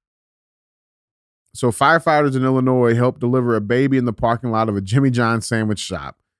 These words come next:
uh, when the parents were unable to make it to the hospital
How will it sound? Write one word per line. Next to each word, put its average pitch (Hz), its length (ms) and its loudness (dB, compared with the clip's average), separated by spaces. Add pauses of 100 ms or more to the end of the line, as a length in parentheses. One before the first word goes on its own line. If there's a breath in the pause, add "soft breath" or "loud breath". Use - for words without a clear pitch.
(220)
uh, 98 180 0
when 107 160 0
the 101 80 -4
parents 123 400 0
were 107 220 -4
unable 127 480 2
to 113 80 2
make 107 240 -2
it 101 100 -4
to - 100 -14
the 92 100 -4
hospital 95 540 -4